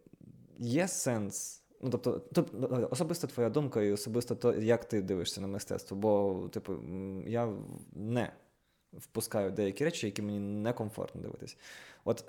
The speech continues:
наскільки це ок чи не ок для тебе, коли ти щось бачиш, ну, прям це мистецтво, це якесь, е, або картина, або інсталяція.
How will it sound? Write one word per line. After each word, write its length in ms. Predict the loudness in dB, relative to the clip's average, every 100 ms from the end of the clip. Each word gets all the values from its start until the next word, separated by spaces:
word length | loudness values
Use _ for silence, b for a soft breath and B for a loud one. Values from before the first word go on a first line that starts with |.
| -16 -10
наскільки 520 | -2 -2 0 0 0
це 440 | 2 6 6 4 -2 -18 _ 6
ок 180 | 6 4
чи 160 | -4
не 80 | 0
ок 180 | 2 2
для 100 | 2
тебе, 300 | 2 2 0 -4 -10 2
коли 140 | 2
ти 100 | 2
щось 220 | -4 -2
бачиш, 460 | 2 0 0 -12 -10
ну, 140 | -6 -2
прям 220 | -2 -2
це 120 | -2
мистецтво, 540 | -2 -2 -4 -6 -8 -16 _ -4
це 160 | 2
якесь, 640 | 2 2 -4 -4 -4 -6 -2
е, 340 | 0 0 0 -4 -8 -12 -16 -12
або 220 | -4 -2 0
картина, 460 | 0 0 -2 -2
або 520 | -2 2 6 6 4 0 -6 -6
інсталяція. 640 | -4 -2 -2 -4 -6 -8